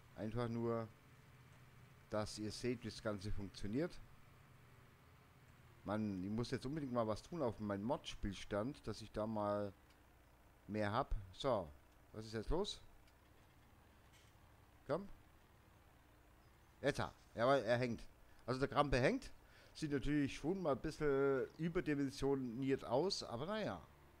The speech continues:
Für Häcksel gut machen reicht's. Damit stehen wir eh bloß rum die ganze Zeit. So, schauen wir mal, dass wir rumkommen. Jawohl. Schauen wir uns den mal von innen an,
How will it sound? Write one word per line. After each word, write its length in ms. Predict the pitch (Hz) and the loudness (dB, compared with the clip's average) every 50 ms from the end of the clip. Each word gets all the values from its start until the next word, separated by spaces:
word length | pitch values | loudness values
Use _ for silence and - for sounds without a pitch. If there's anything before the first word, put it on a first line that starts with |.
| - - - - - - - - - - - - - | -20 -20 -20 -20 -20 -20 -20 -20 -20 -20 -20 -20 -12
Für 140 | - - 123 | -4 -2 2
Häcksel 300 | 131 165 170 - - 196 | 2 2 2 0 -4 -4
gut 200 | - - 170 156 | -4 -6 -8 -6
machen 300 | 156 156 147 127 135 131 | -2 -2 -2 0 -2 -2
reicht's. 640 | 107 120 156 220 240 - - - - - - - - - - - | -2 0 0 0 -2 -4 -8 -8 -8 -8 -10 -12 -16 -18 -12 -6
Damit 180 | - 131 135 120 - - - - - - - | -4 -2 -2 -2 -4 -10 -14 2 8 8 8
stehen 240 | - - 151 143 | 8 8 0 0
wir 80 | 147 139 | 2 2
eh 60 | 151 | 2
bloß 240 | 180 180 208 190 - | 4 4 2 2 2
rum 160 | 190 202 208 | 0 0 0
die 80 | 180 190 | 0 0
ganze 300 | - 175 175 170 180 175 | 0 0 0 -2 -4 -6
Zeit. 340 | - 185 175 185 196 - - - - - - - - - - - - - - | -2 -2 0 0 -2 -6 -8 -18 -20 -20 -20 -20 -20 -20 -20 -20 -20 -16 -10
So, 120 | - 131 110 107 101 | -8 -8 -8 -8 -6
schauen 260 | - 123 120 131 127 | -2 0 0 0 0
wir 40 | 123 | 0
mal, 60 | 120 | -2
dass 140 | 117 107 101 | -2 -2 -2
wir 60 | 107 | -2
rumkommen. 580 | 110 135 160 - 196 196 202 214 220 208 175 135 | -4 -4 -4 -2 -2 -2 -2 -2 -4 -6 -8 -6
Jawohl. 400 | 95 92 104 117 143 180 208 196 185 - - - - - - - - - - - - - - | -4 -2 -2 0 -2 -2 -6 -10 -14 -18 -20 -20 -20 -20 -20 -20 -20 -20 -20 -20 -20 -18 -10
Schauen 140 | - 165 175 | -6 -4 -2
wir 40 | 185 | -2
uns 80 | 156 | 2
den 140 | 165 156 139 | 2 2 4
mal 100 | 135 120 | 4 2
von 160 | - 127 117 | 0 -2 -6
innen 300 | 104 143 185 180 143 120 | -4 -2 -2 0 0 -2
an, 320 | 95 107 127 156 180 180 | -2 -2 -4 -4 -4 -8